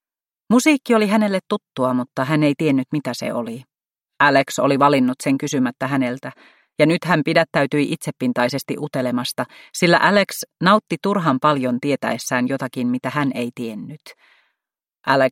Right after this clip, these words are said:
makasi erkkeri-ikkunan edessä sohvalla, kirja avoinna kädessään, mutta hän ei lukenut. Kirja kellahti hänen rinnalleen, ja hän katsoi ulos kohti taivasta.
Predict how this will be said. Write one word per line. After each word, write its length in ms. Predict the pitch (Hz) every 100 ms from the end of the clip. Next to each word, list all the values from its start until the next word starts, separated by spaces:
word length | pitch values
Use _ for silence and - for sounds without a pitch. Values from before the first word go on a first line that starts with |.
| -
makasi 420 | 143 131 131 143
erkkeri-ikkunan 840 | 139 - 151 139 139 - 151 143
edessä 360 | 131 139 139 151 -
sohvalla, 460 | 151 156 135 127 127
kirja 400 | 147 143 135 117
avoinna 360 | 135 139 127 120
kädessään, 720 | 139 127 - - 120 117 120 _ _ -
mutta 160 | 143
hän 200 | 135 165
ei 140 | 151 147
lukenut. 420 | 160 147 127 127 - _ _ _ _ _ _ _ _
Kirja 300 | 180 185 185
kellahti 440 | - 151 147 135 156
hänen 280 | 165 147 147
rinnalleen, 680 | 170 151 131 131 127 127 131 _ _ -
ja 80 | 151
hän 120 | 147
katsoi 440 | 156 - 143 135
ulos 300 | 135 147 135
kohti 280 | - 135 - 135
taivasta. 540 | 123 131 110 - 160